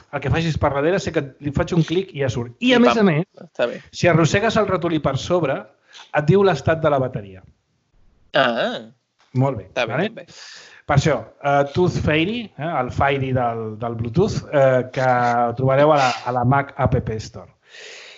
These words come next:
Speaker 1: I la segona proposta que us faig, que a mi, que he comprat aquest, eh, bueno, que ja tenia, però que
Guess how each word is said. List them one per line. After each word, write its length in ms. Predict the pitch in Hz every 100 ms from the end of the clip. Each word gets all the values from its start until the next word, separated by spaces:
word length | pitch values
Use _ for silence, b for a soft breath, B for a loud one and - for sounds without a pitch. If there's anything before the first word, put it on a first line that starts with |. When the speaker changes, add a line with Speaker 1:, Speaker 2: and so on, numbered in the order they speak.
| B B B _
Speaker 1:
I 320 | 185 190 190
la 200 | 180 175
segona 1200 | 175 - 165 156 202 233 226 214 202 190 170 160 143
proposta 500 | 151 147 175 170 143
que 60 |
us 100 | 143 165
faig, 220 | 156 -
que 100 | 143
a 20 |
mi, 200 | 147 156
que 320 | - - 127
he 60 | 127
comprat 340 | 135 135 127
aquest, 460 | 123 127 120 - -
eh, 260 | 123 120 120
bueno, 500 | 110 104 90 160 127
que 100 | 139
ja 120 | 160
tenia, 420 | 165 147 156 147 120
però 200 | 123 113
que 180 | 123